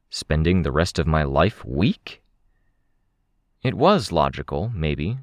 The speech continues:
to reach out, get that second opinion. And if I couldn't do it from an emotional standpoint because I didn't want it for me, I could at least want it for Amy, because she wasn't doing great.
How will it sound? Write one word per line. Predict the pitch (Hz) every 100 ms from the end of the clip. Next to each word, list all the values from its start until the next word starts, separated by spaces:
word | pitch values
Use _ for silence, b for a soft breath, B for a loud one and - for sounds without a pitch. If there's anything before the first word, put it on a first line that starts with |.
| -
to | 87
reach | 80 78 -
out, | 65 101 - - _ -
get | - -
that | 85 - -
second | - - 76
opinion. | 73 95 107 80 107 _ b b b b b b
And | 127
if | 123 123
I | 107
couldn't | - 104 90 69
do | 92
it | 104 -
from | 90 82
an |
emotional | 73 67 135 - 78
standpoint | - - 69 71 - 69 107 -
because | - 85
I | 78
didn't | 76 73 57
want | 67 80 117
it | - -
for | 76 71
me, | 69 98 - b b b b
I |
could | - 139
at | 87
least | 147 175 - -
want | 90 87
it | 87
for | - -
Amy, | 78 135 98 71 131 _ _
because | 92 95 87 80
she | - - 196
wasn't | 175 131 -
doing | 143 170 80
great. | 73 67 62